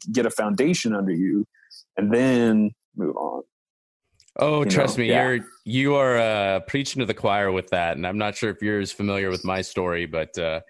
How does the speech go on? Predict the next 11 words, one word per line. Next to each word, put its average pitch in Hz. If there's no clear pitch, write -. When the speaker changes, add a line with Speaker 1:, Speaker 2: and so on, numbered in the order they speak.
Speaker 2:
my 104
very 117
first 110
hunt 95
was 90
a, 87
uh, 78
solo 151
D 123
I 123
Y 107